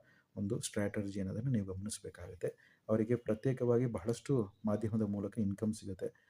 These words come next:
YouTube-ನಲ್ಲಿ ಅವರಿಗೆ ಇನ್ಕಮ್ ಸಿಗುತ್ತೆ, Instagram-ಅಲ್ಲಿ ಅವರಿಗೆ ಇನ್ಕಮ್ ಸಿಗುತ್ತೆ,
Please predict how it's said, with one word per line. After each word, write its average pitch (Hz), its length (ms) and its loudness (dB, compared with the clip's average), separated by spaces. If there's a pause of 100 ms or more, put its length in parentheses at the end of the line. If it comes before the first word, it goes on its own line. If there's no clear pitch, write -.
(260)
YouTube-ನಲ್ಲಿ 113 540 6
ಅವರಿಗೆ 104 220 2
ಇನ್ಕಮ್ 101 300 0
ಸಿಗುತ್ತೆ, 98 500 -6 (460)
Instagram-ಅಲ್ಲಿ 110 720 2
ಅವರಿಗೆ 98 220 -2
ಇನ್ಕಮ್ 98 280 -12
ಸಿಗುತ್ತೆ, 92 420 -8